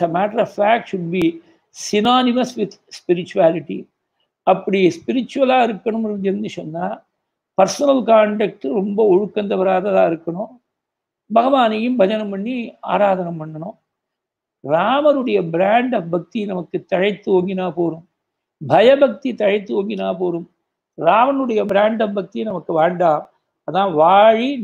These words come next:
நல்லறம் என்றென்று வாழ்த்தினான், ஊழிதோறும் உயர்வுறும் சீர்த்தியார். மேல இருந்தபடியே ஆஞ்சநேய சுவாமி மரத்துடைய இடைவெளியில உட்கார்ந்துட்டு இப்படி வாழ்த்தினாள். ராவணன் கிட்டக்கு நெருங்கினான்.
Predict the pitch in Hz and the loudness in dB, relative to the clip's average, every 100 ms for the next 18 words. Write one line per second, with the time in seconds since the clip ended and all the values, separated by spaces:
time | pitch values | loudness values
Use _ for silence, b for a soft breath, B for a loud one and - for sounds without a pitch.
0 | 151 170 202 214 214 233 254 247 190 190 | -4 -4 0 2 2 -2 -4 -6 -6 -4
1 | 190 196 196 220 175 180 - 180 170 151 | -4 -4 -6 -4 -4 -4 -6 -6 -4 -6
2 | 165 _ _ _ _ _ 202 262 285 262 | -8 _ _ _ _ _ 0 2 2 4
3 | 240 226 247 285 247 190 220 220 202 214 | 6 6 6 0 2 4 4 2 -2 -2
4 | 262 247 - 190 185 - 202 160 185 196 | -4 -8 -4 -2 -2 -6 -6 -2 0 -2
5 | 165 - _ _ _ _ 170 202 226 202 | -4 -10 _ _ _ _ -2 2 2 2
6 | 202 196 208 226 240 185 196 220 208 - | 0 -2 0 0 2 0 -2 -4 -6 -8
7 | - 180 180 226 170 190 _ _ _ _ | -4 0 0 0 -6 -10 _ _ _ _
8 | _ - 175 226 - 233 220 208 180 165 | _ -2 2 2 2 -2 0 2 4 2
9 | - - _ _ _ _ _ _ - - | -2 -8 _ _ _ _ _ _ -18 -12
10 | 175 196 240 226 214 202 190 226 220 214 | -2 0 4 2 2 0 2 4 4 4
11 | 214 277 - 185 180 151 196 196 180 208 | -2 -6 -8 -4 2 2 2 -2 -6 -4
12 | 120 165 208 214 185 185 165 202 202 175 | -2 0 0 -2 -6 -8 -6 -4 -2 -4
13 | 180 180 196 | -4 -8 -8